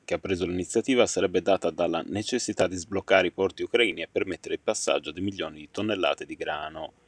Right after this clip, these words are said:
un tema sul quale ritiene si possa e si debba aprire un canale di dialogo col Cremlino. Tra le città chiave su cui è puntata l'attenzione c'è senz'altro Odessa.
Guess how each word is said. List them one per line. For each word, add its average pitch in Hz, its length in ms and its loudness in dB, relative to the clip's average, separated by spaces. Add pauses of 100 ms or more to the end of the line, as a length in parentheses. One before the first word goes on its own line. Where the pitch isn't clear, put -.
(320)
un 92 80 -12
tema 92 380 0
sul 95 180 -4
quale 87 300 4
ritiene 92 400 0
si - 160 -8
possa 101 400 2
e - 20 -2
si 117 140 -4
debba 98 260 0
aprire 78 300 -4
un 95 100 -10
canale 85 340 -2
di 92 140 -12
dialogo - 480 -2
col 85 180 -4 (120)
Cremlino. 90 760 -8
Tra 90 180 0
le 92 260 2
città - 400 -6
chiave 98 320 -2
su - 160 -8
cui 104 220 2
è 87 80 2
puntata 92 420 -2
l'attenzione 107 540 -2
c'è 95 160 -2
senz'altro - 840 -4
Odessa. 92 560 -2